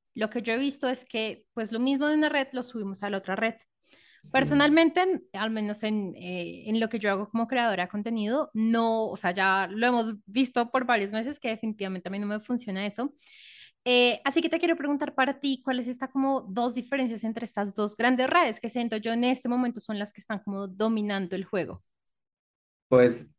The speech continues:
Speaker 2: principalmente, co-, bien dices, o sea, sí hay contenido que funciona en ambas, sí hay, pero es muy contado. ¿Y de qué va a depender? Que sea de calidad, ¿no? Eh, si el mensaje es muy bueno, puede trascender dependiendo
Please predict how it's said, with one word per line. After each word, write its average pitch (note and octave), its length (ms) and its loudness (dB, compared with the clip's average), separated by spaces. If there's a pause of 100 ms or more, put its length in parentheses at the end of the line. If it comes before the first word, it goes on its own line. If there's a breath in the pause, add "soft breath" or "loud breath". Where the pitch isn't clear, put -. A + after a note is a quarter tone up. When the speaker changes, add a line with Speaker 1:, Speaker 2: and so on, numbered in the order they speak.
(140)
Speaker 2:
principalmente, C#3+ 920 4 (240)
co-, G2+ 120 -12
bien A2+ 280 4
dices, F2+ 240 -2
o D#2 40 -10
sea, D#2+ 300 -4 (100)
sí D#3+ 260 2
hay F3+ 120 2
contenido C3+ 500 2
que C3+ 120 0
funciona F2+ 480 -4
en E2+ 120 0
ambas, E2+ 380 -4 (160)
sí A2 200 2
hay, G2+ 220 2 (240)
pero G2 200 0
es G2 180 -4
muy A#2+ 580 2
contado. F2+ 440 -4 (400 loud breath)
¿Y A2 160 2
de A2 160 4
qué B2 100 2
va A#2 80 2
a A2 40 0
depender? F2+ 600 -2 (120)
Que F2 140 -6
sea G2 180 -4
de G#2+ 160 -2
calidad, D#2+ 520 -4 (120)
¿no? D#2 440 -6
Eh, - 280 -6
si - 160 -6
el F#2 80 0
mensaje G2 320 -2
es A2 120 0
muy A2 220 4
bueno, G2+ 500 0
puede G2+ 380 0
trascender F2+ 760 -2
dependiendo F2 680 -2